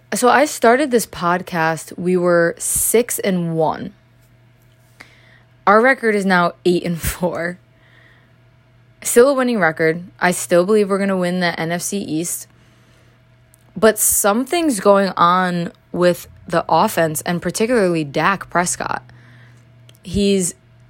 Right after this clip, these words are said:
been inaccurate. Um, he's been late on throw. I mean, he's just kind of been, he's been inconsistent, which for him, at least from my perspective,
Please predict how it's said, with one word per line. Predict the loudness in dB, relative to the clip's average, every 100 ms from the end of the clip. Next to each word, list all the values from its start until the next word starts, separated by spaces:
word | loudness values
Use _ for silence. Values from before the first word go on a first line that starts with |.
| _
been | 0 0 -2
inaccurate. | -4 -4 -2 0 0 -2 0 2 2 0 -20 _ _ _ _ _ _ _ -4
Um, | 0 0 0 -4 -8
he's | -8 -2 -2 0
been | 0 2 0 0
late | 2 2 0
on | -4 -4
throw. | -6 -2 0 0 2
I | 2
mean, | 2 -2
he's | -2 -2 -2 -4
just | -6 -6 -12 _ _ _ _ _ _ -20 -12
kind | -2 0 0
of | -4 0
been, | 2 4 2 0 -2 -6 _ _ _ _ -20 _ -2
he's | 0
been | 4 2
inconsistent, | 0 0 0 0 -2 0 -2
which | 2 0 0
for | 0 0 0
him, | -2 0 2 2 2 -2 -6 -12 -14 0
at | 2
least | 2 0
from | -2 2
my | 2 0
perspective, | -4 -4 -2 -2 -2 0 0 -2